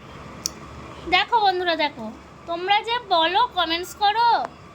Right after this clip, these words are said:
যে এর মেয়ে, ছেলেকে খাইয়ে দেয় না কিছু।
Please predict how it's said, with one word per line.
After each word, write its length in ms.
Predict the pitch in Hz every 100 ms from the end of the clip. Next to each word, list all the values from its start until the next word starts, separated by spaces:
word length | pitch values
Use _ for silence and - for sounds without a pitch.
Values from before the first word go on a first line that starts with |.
| - - - 247
যে 100 | 196 - - - - -
এর 400 | 330 415 539 415
মেয়ে, 240 | 359 330
ছেলেকে 420 | 311 320 339 381 403
খাইয়ে 380 | - 330 359
দেয় 160 | 381 392
না 100 | 415
কিছু। 300 | 392 339